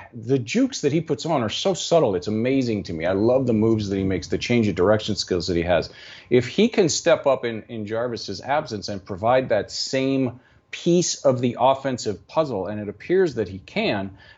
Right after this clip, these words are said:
that would be huge, uh, for, for Cle-, the Cleveland Browns, because, yeah, I, the arguments about Jarvis on both sides are, you know, well known, and I'm not gonna get into 'em here, but what he provides to the offense in that role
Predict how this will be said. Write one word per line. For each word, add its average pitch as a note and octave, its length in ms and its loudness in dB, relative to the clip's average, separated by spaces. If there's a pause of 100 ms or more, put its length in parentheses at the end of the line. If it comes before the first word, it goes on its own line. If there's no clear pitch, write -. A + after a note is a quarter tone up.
that D3 120 6
would F3+ 140 4
be G3 120 2
huge, A3 640 0
uh, G#2 320 2
for, G#2+ 400 -2
for G2+ 240 -2
Cle-, A2 260 -2
the G2 180 -4
Cleveland F#2+ 380 -2
Browns, F2 320 0
because, G2+ 480 0 (360)
yeah, C3 400 4
I, F2+ 520 -8
the A2+ 120 2
arguments C3 460 2
about G#2+ 260 0
Jarvis A2+ 380 -2
on G#2 140 -4
both G2+ 180 -2
sides B2 420 2
are, F#2+ 300 -2 (140)
you G2 160 -10
know, F2+ 80 -8
well G2 280 -2
known, A#2+ 280 -2
and F#2+ 100 -4
I'm G#2+ 80 -2
not F#2 140 0
gonna F#2+ 120 -2
get F2 160 0
into A2+ 320 -2
'em F2 120 -2
here, B2+ 240 6
but F#2+ 180 4
what G#2+ 220 2
he C3 100 0
provides A2+ 540 2
to G#2+ 80 -2
the G2 160 4
offense A#2 340 0
in C3 280 0
that G#2 220 2
role A2 480 2